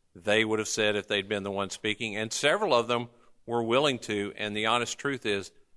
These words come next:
I thought it was better for me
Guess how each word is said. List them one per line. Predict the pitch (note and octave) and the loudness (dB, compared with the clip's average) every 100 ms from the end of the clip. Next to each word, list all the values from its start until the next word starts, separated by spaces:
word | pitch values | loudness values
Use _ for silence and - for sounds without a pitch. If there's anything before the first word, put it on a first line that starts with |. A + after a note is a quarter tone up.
| _ - | _ 2
I | A2 B2 A#2+ - - - - | 4 4 2 -2 -14 -20 0
thought | A#2 A2+ A2 - | 6 6 4 -4
it | A2+ G2 | -8 -6
was | G#2+ F#2+ | -8 -2
better | G2+ A2 A2 | 0 2 0
for | - G#2 | -4 -6
me | G2+ G#2+ A2 A2+ | -4 -6 -6 -10